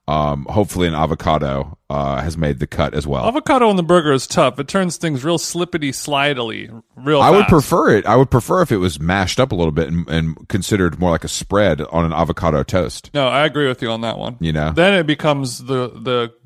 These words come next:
Speaker 2: glue that binds and keeps it all together.
Speaker 1: And shout out to my, shout out to my f-, my family at Jimmy's John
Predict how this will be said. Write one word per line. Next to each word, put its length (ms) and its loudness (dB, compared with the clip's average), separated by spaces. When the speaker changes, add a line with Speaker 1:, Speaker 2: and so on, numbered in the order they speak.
Speaker 2:
glue 440 4
that 240 -6
binds 480 -4
and 100 -12
keeps 260 -14
it 80 -4
all 120 0
together. 140 -6
Speaker 1:
And 140 2
shout 180 6
out 100 6
to 100 2
my, 280 4
shout 220 4
out 60 0
to 80 -4
my 140 4
f-, 480 -8
my 160 2
family 460 0
at 140 -4
Jimmy's 380 0
John 520 -2